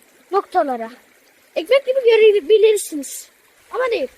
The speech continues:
Bu üstündeki şeyler, siyah falan olanlar balık yumurtası,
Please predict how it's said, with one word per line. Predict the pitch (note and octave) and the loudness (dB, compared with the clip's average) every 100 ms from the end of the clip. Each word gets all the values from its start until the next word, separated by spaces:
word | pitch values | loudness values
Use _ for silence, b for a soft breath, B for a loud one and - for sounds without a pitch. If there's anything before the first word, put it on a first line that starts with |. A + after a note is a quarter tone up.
| _ _ G4 | _ _ 2
Bu | B4+ | 2
üstündeki | - - _ _ _ _ - B4 B4+ A#4 - - | 2 -8 _ _ _ _ -6 -4 -2 -4 -2 2
şeyler, | C5+ G#4 F#4 G4+ _ _ _ _ - | 2 2 -4 -10 _ _ _ _ -16
siyah | G4 A#4 A4 | -6 -6 -4
falan | G#4+ A4+ A#4 A4 | -4 -4 -4 -8
olanlar | F#4+ G4 G#4+ B4+ _ _ _ - _ _ - | -10 -8 -6 -8 _ _ _ -20 _ _ -10
balık | D#4 A#4 D#5 - | -2 2 2 2
yumurtası, | G4+ F#4 - D#4+ - A#3+ | -2 -4 -6 -12 -12 -18